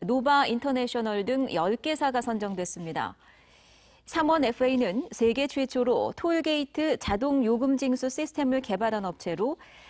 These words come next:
지난해 서울시 도시철도 교통카드 시스템의 단말기 납품 사업자로 선정된 바 있습니다. 세화 시푸드는 김 제조업체로 매출의 칠십 퍼센트가 해외 수출이며 노바 인터내셔널은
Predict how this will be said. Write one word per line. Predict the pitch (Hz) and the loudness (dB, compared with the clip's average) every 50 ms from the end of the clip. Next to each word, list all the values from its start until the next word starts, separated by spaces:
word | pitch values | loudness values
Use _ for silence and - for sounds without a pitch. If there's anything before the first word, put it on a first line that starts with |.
| - - | -8 -4
지난해 | - 220 220 220 214 220 196 110 98 | -2 0 0 2 2 2 0 0 0
서울시 | - - 320 311 302 294 294 269 330 320 | 0 0 0 2 2 2 0 0 -2 -2
도시철도 | - 247 247 - 302 - - 294 269 262 - 269 269 247 - - - - - | 0 0 0 0 0 0 0 0 0 0 2 2 2 4 2 2 -2 -4 -4
교통카드 | - 240 233 - 320 311 302 294 302 277 269 262 269 | -2 -2 0 0 0 0 0 0 0 0 0 0 0
시스템의 | - 262 254 240 - - 226 208 196 160 - - - | 0 0 -2 -2 -2 -2 -2 -2 0 -2 -4 -4 -6
단말기 | - - 185 202 214 226 233 226 226 226 254 269 | -6 -4 -2 0 2 2 2 0 0 0 0 0
납품 | 240 - 156 - - - 247 240 240 | 0 0 -2 -4 -4 -2 0 0 0
사업자로 | 240 - 285 277 262 - - - 180 156 147 208 269 302 | 0 0 0 0 0 -2 -4 -4 -4 -2 0 -2 -2 -2
선정된 | - - 294 277 262 285 277 254 240 180 156 151 | -2 -2 0 0 2 2 0 0 0 -2 -4 -4
바 | - | -4
있습니다. | 190 202 - - 208 180 151 - 101 87 - - _ - - - - - - - - - - - - - - | -4 -4 -4 -6 -6 -6 -6 -6 -6 -6 -8 -10 _ -20 -20 -20 -20 -20 -20 -20 -20 -20 -20 -20 -20 -12 -4
세화 | - - 302 311 285 302 294 | -2 0 2 4 4 2 2
시푸드는 | 285 - 285 269 - 262 247 254 240 208 190 233 311 - | 2 0 -2 -2 0 0 2 2 2 2 0 0 -2 -4
김 | - - - 240 247 262 262 262 | -4 -2 2 2 4 4 4 4
제조업체로 | 254 247 214 202 208 202 185 - - 196 180 208 233 165 127 117 | 4 2 2 2 2 0 -2 -2 -4 -4 0 0 2 2 2 2
매출의 | 135 185 196 190 - 233 269 311 | 2 0 0 -2 -2 -2 -2 -2
칠십 | 311 - - 359 - - 339 - | -2 -2 -4 -4 -2 -4 -4 0
퍼센트가 | 330 285 285 285 254 240 - 240 220 - 262 285 | 0 0 0 0 -2 -2 -2 -2 0 0 0 0
해외 | - - 349 330 311 311 311 | 0 -2 -2 0 0 0 0
수출이며 | 302 - 294 - - 269 214 208 185 165 123 107 - - - - - - - - - - - - | -2 -4 -8 -8 -6 -6 -4 -4 -4 -2 -2 -4 -4 -6 -12 -20 -20 -20 -20 -20 -20 -12 -6 -2
노바 | 185 254 285 247 320 320 | 2 2 4 4 4 4
인터내셔널은 | 302 277 262 302 294 269 277 269 294 277 262 262 247 262 294 302 320 | 4 2 2 2 2 2 2 2 2 2 2 2 2 0 0 -2 -4